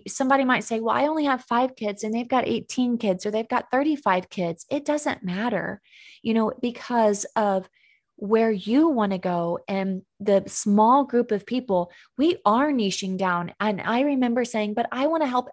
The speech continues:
everybody. I wanna help the homeschool moms and the parents, and I wanna help, maybe I'll do things for the homeschool families." And the best advice that I ever had was from some, was from a coach that I knew, "If I am going to grow myself,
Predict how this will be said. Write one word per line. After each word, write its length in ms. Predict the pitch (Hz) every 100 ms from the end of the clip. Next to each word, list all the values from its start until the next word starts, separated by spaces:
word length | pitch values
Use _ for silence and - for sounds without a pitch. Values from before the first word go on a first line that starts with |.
| -
everybody. 560 | 311 320 285 208 190
I 140 | - 247
wanna 240 | 285 311
help 260 | 269 330 -
the 120 | 247
homeschool 500 | 240 226 226 247 220
moms 360 | 208 202 208
and 120 | 233 220
the 60 |
parents, 560 | 214 220 226 208 202 226
and 160 | 208
I 80 | 214
wanna 240 | 220 240 254
help, 320 | 269 311 294 - - - -
maybe 240 | 277 320
I'll 260 | 320 311 233
do 240 | 254 330
things 320 | 381 359 311
for 100 | -
the 100 | 254
homeschool 480 | 233 214 214 - 214
families." 440 | 208 196 190 185 180
And 260 | 214 202 - -
the 140 | 226
best 340 | 226 214 214
advice 360 | 254 240 196 196
that 120 | 220
I 160 | 202 196
ever 240 | - 202 208
had 340 | 196 185 185 - _
was 240 | 202 196 -
from 200 | 202 196
some, 320 | - 190 -
was 280 | 190 180 -
from 200 | 190 196
a 60 |
coach 540 | 254 - 208 180 - - -
that 180 | 190 180
I 360 | 180 190 202 214 _ _
knew, 480 | 185 196 247 226 - _ _ _ -
"If 140 | 196 - 170
I 180 | 190 233
am 220 | 320 330
going 320 | 240 226 226
to 360 | 226 202 185 180
grow 320 | 175 175 196
myself, 640 | 262 311 370 - 165 170